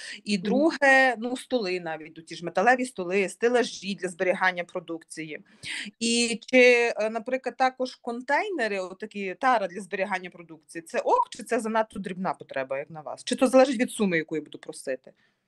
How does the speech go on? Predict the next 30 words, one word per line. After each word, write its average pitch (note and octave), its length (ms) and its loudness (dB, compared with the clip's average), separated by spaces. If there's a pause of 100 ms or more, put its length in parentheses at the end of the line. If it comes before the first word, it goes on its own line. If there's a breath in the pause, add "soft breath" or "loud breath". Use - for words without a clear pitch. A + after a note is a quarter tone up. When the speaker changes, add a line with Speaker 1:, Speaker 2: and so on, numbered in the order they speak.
Speaker 2:
Е, G3+ 180 2
це B3+ 420 0
залежить C#4 640 4
від, A3 460 0
е, G#3+ 520 0 (440)
е, F#3 260 4 (280)
ну, G#3+ 240 0
тара, B3+ 360 4
яка G#3+ 440 0
мається F3+ 340 0
на F#3+ 120 0
увазі? F3+ 380 0
Тара G#3 580 0
в F#3 180 -6
процес G#3 520 -4
виробництва G3+ 600 2
чи F#3 140 -6
тара G3 280 2
упаковка? F3+ 600 -4 (600)
Speaker 1:
Е, G3+ 260 6
ні, A3 120 0
ні, A3 120 2
для G#3 120 -2
зберігання A3 600 2
в F3+ 40 -6
процесі G#3+ 460 -6
виробництва. G3 500 -6
Упаковка — A3+ 480 0
ні. F#3 260 -4 (540)
Speaker 2:
Ні, A3 260 0